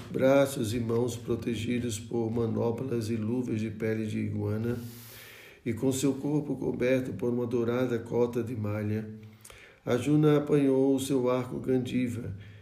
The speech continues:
e suas duas alja-, aljavas de setas inexauríveis e se preparou para ir-se. Brahmanas e Siddhas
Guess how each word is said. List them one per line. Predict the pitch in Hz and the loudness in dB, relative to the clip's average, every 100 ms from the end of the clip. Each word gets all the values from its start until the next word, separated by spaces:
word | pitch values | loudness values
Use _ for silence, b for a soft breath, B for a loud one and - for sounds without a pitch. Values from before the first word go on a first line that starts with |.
| B | B
e | - | -6
suas | 104 135 127 101 | -2 2 0 0
duas | 123 131 127 | 2 2 2
alja-, | 123 107 110 | 0 0 0
aljavas | 117 113 113 101 113 120 117 | 2 0 0 0 0 0 -2
de | 101 110 | -2 -2
setas | 107 117 117 117 113 | 0 2 2 2 0
inexauríveis | 110 110 110 107 - 117 110 120 120 101 92 95 B B B B B - | 0 -2 -4 -4 -2 0 0 0 0 -2 -4 -8 B B B B B -8
e | |
se | 123 147 | -2 0
preparou | 135 139 143 127 127 127 | 2 4 4 4 4 2
para | 127 123 117 | 2 2 2
ir-se. | 98 92 92 - - - _ _ _ _ _ _ B B B B B - | 0 -2 -6 -12 -16 -20 _ _ _ _ _ _ B B B B B 0
Brahmanas | 120 147 147 143 147 123 | 6 6 6 6 4 2
e | 131 | -2
Siddhas | - 131 139 104 104 87 - | 2 4 4 2 2 0 -6